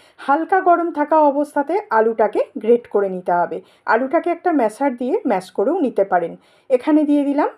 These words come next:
সাবুর গুঁড়োটা আলুর মধ্যে, আর এখন নিয়েছি ভাজা চীনা বাদাম। চীনা বাদামটাকে একটু গুঁড়ো করে মিশিয়ে নিলাম।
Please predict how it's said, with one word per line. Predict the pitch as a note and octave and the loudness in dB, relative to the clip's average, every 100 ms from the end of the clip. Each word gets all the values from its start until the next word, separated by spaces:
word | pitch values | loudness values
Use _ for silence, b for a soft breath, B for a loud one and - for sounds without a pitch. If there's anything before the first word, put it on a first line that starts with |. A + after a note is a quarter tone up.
| - | -18
সাবুর | - A3 G3 B3 A#3+ | -6 -2 -2 -2 -4
গুঁড়োটা | A#3 A#3 A#3 D4 G#4+ - | 0 2 2 0 -2 0
আলুর | G#3+ A3 A3+ | 0 0 -2
মধ্যে, | A#3 A3 E4+ C5+ b b b | -4 -4 -4 -6 b b b
আর | G3 G3 - - | 0 0 -2 -6
এখন | A#3 E4 F4+ | -6 -4 -2
নিয়েছি | E4+ D4 - E4+ - b b b A3+ | 0 0 -2 -8 -8 b b b -8
ভাজা | A#3 A#3+ A#3 G#4 - | 0 0 2 -2 0
চীনা | D#4 D#4 D4 | 2 2 2
বাদাম। | F3 F3 F3+ F#3 | 0 -4 -8 -6
চীনা | D4+ D#4 D#4+ | 0 2 4
বাদামটাকে | D#4+ D#4+ D#4+ D#4 G4+ F4 | 2 0 0 0 0 -2
একটু | - D4 | -6 -6
গুঁড়ো | A#3 A3+ A3+ | -2 2 2
করে | A#3+ D4+ - _ | 2 -2 -4 _
মিশিয়ে | A#3+ A#3+ - G#3+ | -2 -2 -2 -6
নিলাম। | F3+ F3 F3 | -4 -8 -10